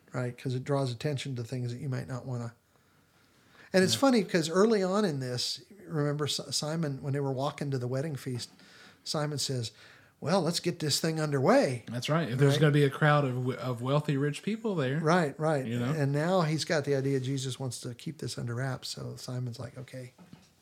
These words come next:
Speaker 1: let's calm this down." Um, so, so he says to John, he says, "It's getting too crowded here." And John says, "Don't worry about it. Uh, Emma and Abba, they love it."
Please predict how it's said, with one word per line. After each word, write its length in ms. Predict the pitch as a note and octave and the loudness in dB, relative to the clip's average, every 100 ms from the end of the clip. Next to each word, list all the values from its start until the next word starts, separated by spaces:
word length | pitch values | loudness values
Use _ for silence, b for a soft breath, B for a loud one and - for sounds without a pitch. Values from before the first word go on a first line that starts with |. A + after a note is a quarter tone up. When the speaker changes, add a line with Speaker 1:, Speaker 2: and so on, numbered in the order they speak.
| _ _ | _ _
Speaker 1:
let's 220 | - - - - | -20 -20 -20 -16
calm 240 | - C3 | -10 -8
this 140 | B2+ B2 | -8 -10
down." 340 | C3+ C3 A#2+ - B B B B B B B B B B B B _ | -10 -8 -10 -10 B B B B B B B B B B B B _
Um, 380 | - C#3 B2+ A#2+ - - _ _ _ _ _ _ _ _ _ _ _ _ B B B | -2 2 2 0 -8 -20 _ _ _ _ _ _ _ _ _ _ _ _ B B B
so, 320 | - F3 - E3+ | -2 0 0 0
so 180 | C#3 C3+ | 4 4
he 80 | |
says 240 | C#3 G3 G3 | 6 6 6
to 100 | D3 | 2
John, 520 | B2+ E3+ E3+ A2 B2 - _ - - | 2 2 2 0 -4 -8 _ -16 -6
he 100 | C3 | -4
says, 280 | - A#2 | -2 -4
"It's 120 | D3+ - | -4 -6
getting 220 | E3 D3 | -8 -10
too 100 | D3 | -10
crowded 380 | - C#3+ D3 A2+ | -6 -4 -4 -6
here." 240 | B2 A#2 | -6 -6
And 180 | A2+ A2+ | -6 -6
John 240 | C3 A#2+ | -6 -4
says, 180 | - B2+ | -6 -8
"Don't 160 | G#3 G3+ | -6 -6
worry 180 | A3 | -4
about 220 | D#3 A#2 - | -6 -6 -10
it. 600 | - _ _ _ _ - | -20 _ _ _ _ -16
Uh, 200 | C3+ B2 - - _ | -12 -12 -14 -18 _
Emma 280 | D#3+ D#3+ D3+ | -4 -2 -2
and 140 | C#3+ | -2
Abba, 280 | C3 B2+ B2+ | -2 -2 -2
they 140 | A#2 A#2+ | -4 -4
love 260 | A#2 B2 | -4 -8
it." 100 | - | -14